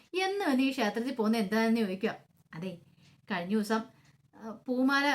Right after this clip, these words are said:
കൊണ്ട് കുറച്ച് അവന്മാര് പോയില്ലേ ആ വണ്ടിയായിട്ട്, ആ സമയത്ത് ഞാൻ നേർച്ച നേർന്നിട്ടുണ്ടായിരുന്നു,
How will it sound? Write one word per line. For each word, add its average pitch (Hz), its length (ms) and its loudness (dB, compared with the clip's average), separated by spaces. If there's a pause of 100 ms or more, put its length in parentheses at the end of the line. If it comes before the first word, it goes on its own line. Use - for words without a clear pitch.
(280)
കൊണ്ട് 254 300 0
കുറച്ച് 220 280 -2
അവന്മാര് 233 360 2
പോയില്ലേ 220 360 2 (280)
ആ 226 80 -2
വണ്ടിയായിട്ട്, 214 560 0 (220)
ആ 320 100 -2
സമയത്ത് 226 340 2
ഞാൻ 240 100 0
നേർച്ച 202 360 -2
നേർന്നിട്ടുണ്ടായിരുന്നു, 196 720 0